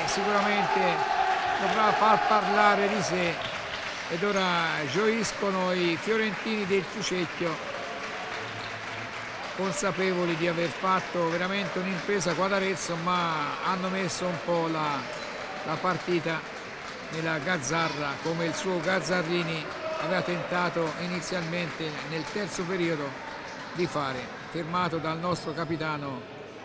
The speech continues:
Chiaramente finita sportivamente la partita, nulla di trascendentale, fortunatamente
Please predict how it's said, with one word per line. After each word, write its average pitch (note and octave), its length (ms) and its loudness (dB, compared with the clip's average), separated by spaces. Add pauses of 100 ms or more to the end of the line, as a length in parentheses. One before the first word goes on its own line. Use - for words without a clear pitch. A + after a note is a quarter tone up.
(240)
Chiaramente D#3+ 920 -2 (600)
finita D#3 400 -4
sportivamente F3 760 -2
la E3 120 0
partita, E3+ 640 -2
nulla E3 340 -2
di D3+ 420 -2 (340)
trascendentale, E3 920 -4
fortunatamente D3+ 920 -6